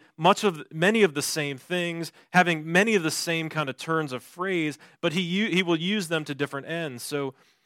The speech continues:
what an older generation of scholars used to think, especially in the nineteenth century and early twentieth century, was that there were these inconsistencies in Jesus' teaching. It's become obvious that actually they're prob-, it's probably just that he employs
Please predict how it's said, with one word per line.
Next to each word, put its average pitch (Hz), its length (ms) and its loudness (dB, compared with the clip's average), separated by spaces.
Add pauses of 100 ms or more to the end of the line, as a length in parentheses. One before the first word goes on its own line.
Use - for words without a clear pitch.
(200)
what 165 220 0
an 170 140 -4
older 202 360 6
generation 156 600 0
of 127 80 -6
scholars 151 640 -2
used 143 220 -8
to 131 80 -8
think, 147 320 -6
especially 147 360 -6
in 131 40 -10
the 123 80 -8
nineteenth 131 420 -8
century 123 420 -10
and 113 80 -10
early 120 220 -6
twentieth 165 360 -4
century, 110 560 -10 (580)
was 135 120 -4
that 135 160 2
there 156 120 4
were 147 160 4
these 135 240 -4
inconsistencies 147 1040 -4
in 120 80 -12
Jesus' 117 300 -12
teaching. 131 540 -8 (320)
It's - 240 -6
become 165 580 0 (140)
obvious 143 580 -2
that 139 220 -6 (100)
actually 156 520 -4
they're 151 120 -2
prob-, 202 520 -2
it's 165 120 -8
probably 220 260 0
just 156 180 -10
that 160 100 -4
he 170 140 -6
employs 135 640 -2